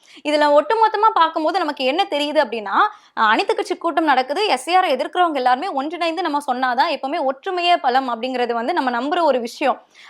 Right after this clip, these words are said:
அதுக்காக தான் வந்து என்ன ஆனாலும் பரவாயில்ல, இப்ப நீங்க வந்து திமுக மேல சதி கோட்பாடு வச்சிருக்கீங்க, இருந்தாலுமே,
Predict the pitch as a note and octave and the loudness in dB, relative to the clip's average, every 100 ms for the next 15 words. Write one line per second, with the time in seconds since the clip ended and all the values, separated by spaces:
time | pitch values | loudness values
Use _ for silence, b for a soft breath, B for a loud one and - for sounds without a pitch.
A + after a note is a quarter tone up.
0 | - B3 - - D4 D4 G#4+ D#4+ D#4+ A#4+ | 0 0 4 4 4 4 2 2 0 -2
1 | B B B3+ E4+ F#4+ F4+ G4 F#4+ C#4+ C#4 | B B 0 2 2 2 0 2 2 4
2 | C4 B3 B3+ B3+ B3 A#3+ F#4+ G4 D4+ D#4 | 4 4 2 -2 -4 -2 -2 -2 -4 -2
3 | D#4+ C#4+ E4 C4+ C#4 E4+ - D4+ D4 C#4+ | 0 0 0 0 0 -2 2 2 2 0
4 | B3+ B3+ B3+ A#3+ A#3 A3+ E4 F4+ E4+ D4 | -2 -4 -4 -2 -2 -2 -2 2 2 2
5 | D#4 | -2